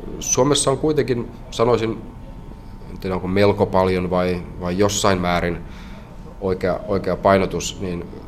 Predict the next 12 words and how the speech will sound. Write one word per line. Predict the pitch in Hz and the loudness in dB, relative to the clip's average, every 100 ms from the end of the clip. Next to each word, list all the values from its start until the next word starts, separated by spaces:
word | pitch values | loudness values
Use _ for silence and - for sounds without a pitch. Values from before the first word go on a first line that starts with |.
| - - - - - | -14 -14 -16 -16 -6
pyritty | - 123 135 101 | 2 2 2 0
huomio-, | 107 104 95 92 - | 4 6 4 0 -4
huomioimaan | 98 101 95 92 | 0 2 2 2
niitä | 92 92 92 - - - | 0 0 0 -2 -14 -12
ikään | 98 | -8
kuin | 90 - | -8 -2
ylimääräisiä | 123 147 147 110 95 - 87 76 60 - | 4 6 8 6 6 4 0 -2 -4 -6
ongelmia, | - 90 82 80 73 65 | -2 0 0 -2 -2 -2
joita | 90 85 85 - - - - - - - | -2 0 -2 -4 -12 -16 -16 -14 -14 -2
maahanmuuttajat | 98 82 87 87 82 87 82 80 - - - | 2 2 0 -4 -4 -2 -4 -6 -12 -14 -2
kohtaavat | 90 - - 85 78 73 - - - - - - - - | -2 0 -2 0 0 -4 -10 -14 -14 -14 -14 -14 -14 -10
tässä | 80 - 92 | -6 -4 -6